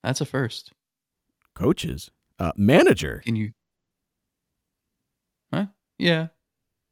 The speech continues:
Speaker 1: Not in Cleveland.
Speaker 2: Not in Cleveland, but eventual. This man pitched for the Cleveland Indians in the twenty fourteen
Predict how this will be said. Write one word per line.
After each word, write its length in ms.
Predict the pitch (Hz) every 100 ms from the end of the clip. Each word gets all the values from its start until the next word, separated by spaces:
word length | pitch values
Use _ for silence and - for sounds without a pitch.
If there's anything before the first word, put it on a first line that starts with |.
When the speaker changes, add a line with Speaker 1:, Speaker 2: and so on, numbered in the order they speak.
| _ _
Speaker 1:
Not 180 | 139 120
in 80 | 123
Cleveland. 420 | 143 156 - 135 _ _ _ _ _ _ _ _ _ _ _ _ _ _ _ -
Speaker 2:
Not 220 | 92 71
in 100 | 76
Cleveland, 540 | - 123 127 78 113 - _ _ _
but 120 | - -
eventual. 640 | 78 101 269 - 92 185 _ _ _ _ _ _ _ _ _ _ _ _ _ _ _ _ _ _ _ _ _ -
This 320 | 107 202 -
man 520 | 151 147 143 143 139 - _ _ _ _ -
pitched 440 | - 156 - - -
for 680 | - 113 110 101 104 101 -
the 420 | 90 95 90 87
Cleveland 500 | - 123 101 82 73 - -
Indians 720 | 127 117 73 71 95 131 -
in 120 | 85 76
the 160 | 80
twenty 420 | - - 104 95 87
fourteen 1040 | - 92 - _ - - 143 127 95